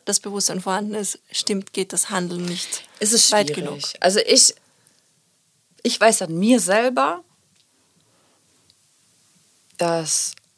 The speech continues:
Speaker 2: es wahnsinnig schwer ist, im täglichen Leben sich so zu verhalten, dass man für die Werte, die man vertritt, auch einsteht. Wahnsinnig schwer.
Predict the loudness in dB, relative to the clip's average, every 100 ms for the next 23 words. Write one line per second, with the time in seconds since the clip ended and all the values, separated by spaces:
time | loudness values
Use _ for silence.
0 | -4 0 -2 -2 2 6 6 4 0 -4
1 | -2 -2 -2 -2 2 2 0 -6 _ -8
2 | -6 -2 -4 -6 -18 _ _ _ _ _
3 | _ _ _ _ _ -10 -4 0 0 -2
4 | -6 -6 -6 -8 -8 -8 -8 -6 -2 0
5 | -2 -2 -4 -4 -8 -14 _ _ -14 -10
6 | -8 -8 -6 -4 -4 -4 -4 -2 0 0
7 | -2 -4 -2 -2 -4 -6 -6 2 2 2
8 | -2 -10 -6 -6 -6 -10 -10 -10 -6 0
9 | 2 2 -2 -12 -12 -12 -10 -12 -12 -12
10 | -10 -12 -8 -8 -8 -14 -20 _ _ _
11 | _ _ _ -2 2 2 0 -6 -8 -12
12 | -14